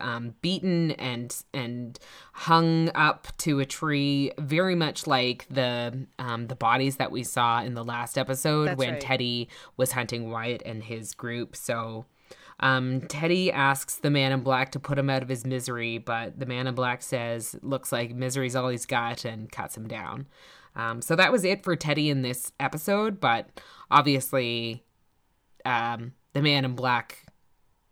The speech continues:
Speaker 1: will be using Teddy, I'm sure, to help him track
Speaker 2: Agreed.
Speaker 1: down Wyatt.
Speaker 2: Yeah. Agreed.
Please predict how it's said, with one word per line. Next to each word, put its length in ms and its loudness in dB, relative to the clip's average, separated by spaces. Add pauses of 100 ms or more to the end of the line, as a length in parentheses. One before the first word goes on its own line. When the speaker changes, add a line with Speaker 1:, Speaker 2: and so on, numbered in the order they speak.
(160)
Speaker 1:
will 220 0
be 100 -2
using 500 2
Teddy, 320 -2
I'm 140 -4
sure, 540 -4 (160)
to 300 -4
help 320 2
him 140 0
track 160 0
Speaker 2:
Agreed. 80 -6
Speaker 1:
down 220 -6
Wyatt. 240 -6
Speaker 2:
Yeah. 240 -6 (1500)
Agreed. 400 -10